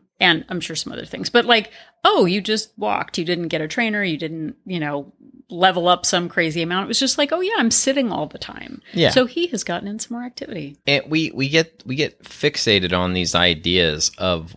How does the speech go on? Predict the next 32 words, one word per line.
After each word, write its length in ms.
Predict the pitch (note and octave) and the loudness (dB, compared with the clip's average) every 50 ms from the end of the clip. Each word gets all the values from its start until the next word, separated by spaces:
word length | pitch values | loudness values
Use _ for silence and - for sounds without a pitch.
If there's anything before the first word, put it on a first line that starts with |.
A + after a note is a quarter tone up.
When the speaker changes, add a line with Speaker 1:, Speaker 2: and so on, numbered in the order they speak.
| _ - | _ -18
Speaker 2:
what 460 | - E2 E2 F2 F#2 G2 - - - _ _ _ _ _ _ - | -14 -8 -2 2 2 2 2 0 -4 _ _ _ _ _ _ -14
real 580 | D#2+ E2 E2 F#2 G2 F#2+ F#2 F2 F2+ D#2+ - - | -12 -8 -4 -2 0 0 2 0 0 -2 -4 -6
exercise 800 | - G2 F#2 - - - F2 D#2+ - - D#2 D2+ D2+ D2+ D2+ E2 | -4 -4 -2 -2 -2 -2 0 0 0 2 2 2 2 0 0 -2
is. 320 | D#2 D2 D2 D2+ C#2+ - - _ | -4 -2 -2 -4 -6 -8 -14 _
And 460 | - - F#2+ G2 F#2 F2+ F2+ E2+ E2+ - - - - - - - - _ _ _ | -8 -2 0 2 4 4 4 2 -2 -8 -12 -18 -20 -20 -20 -20 -20 _ _ _
we, 380 | _ - A2+ A2+ G#2+ G2 - _ _ | _ 0 0 2 0 0 -4 _ _
we 140 | - A2 A2+ | -6 -4 -2
have 240 | A2+ B2+ C#3 C#3+ C3+ | 2 2 2 2 4
these 180 | C3+ B2 G#2+ - | 2 0 0 0
all 360 | - - F#2 F#2+ G#2+ A#2 B2 | 0 4 6 6 8 6 6
or 180 | F#2 B1+ F#2+ G2 | 4 2 0 0
nothing 400 | F#2+ F#2+ G2+ - - G2 F2+ E2+ | 2 0 0 0 0 -2 0 2
attitudes 680 | F2 F#2 F#2 F#2 E2+ - - E2 D2 C#2+ C2 - - | 2 4 2 2 -2 -4 -6 -6 -6 -6 -4 -6 -6
that, 320 | - - F2 E2+ D#2+ - _ _ _ _ - | 0 2 4 4 2 0 _ _ _ _ -6
you 100 | A#2 G#2+ | -4 -2
know, 220 | F#2 F2 E2+ - - | 0 -2 -2 -2 -2
if 240 | G#2+ A2 G#2+ - - | -2 -2 -2 -2 -2
we 120 | A#2 A2+ | -2 -4
can't 460 | G#2+ - - - A2+ A#2 A#2 - - - | -4 -4 -2 0 2 2 2 0 -2 -2
do 180 | G#2 G#2+ G#2+ | -2 -2 0
the 100 | F#2 F2+ | 0 -2
perfect 460 | - - - F#2+ G2 - - C#3 C3+ | -4 -2 0 0 0 0 -2 -4 -4
thing, 380 | - - C#3 C#3+ D3 D3 - - - | 0 0 0 0 0 -2 -4 -6 -2
then 220 | - G2+ G2 F#2+ | 2 2 4 4
we 140 | F#2+ F#2 D2+ | 4 2 2
end 200 | F#2 G2 G2 F#2 | 2 2 2 2
up 200 | F#2+ E2+ - - | 2 0 0 0
doing 480 | - F#2+ F#2 F2+ E2+ E2 D#2+ D#2 - - | -2 0 0 2 0 -2 -2 -4 -8 -8
nothing 440 | - D2 F2 F2+ - - E2+ E2 D#2+ | -4 0 0 0 0 0 -2 0 2
at 120 | D#2+ D2+ B1+ | 2 2 2
all. 380 | D#2 E2 D#2+ C#2 A1 G1+ G1+ - | 0 0 0 -2 -2 -4 -8 -6
And 360 | - A2+ A2+ A2+ A2 A2 G#2+ | -2 2 4 4 4 2 0